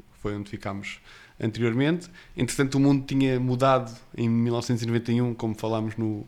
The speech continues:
último episódio, apareceu todo uma, todo um cenário novo. Eh, Harry's Dream em noventa e dois apanha ali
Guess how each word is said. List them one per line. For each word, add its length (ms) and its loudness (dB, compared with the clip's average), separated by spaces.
último 260 4
episódio, 680 2
apareceu 640 -4
todo 180 -4
uma, 380 -2
todo 180 -2
um 20 0
cenário 400 2
novo. 440 2
Eh, 800 0
Harry's 300 4
Dream 180 2
em 60 4
noventa 300 2
e 20 4
dois 240 2
apanha 320 2
ali 420 0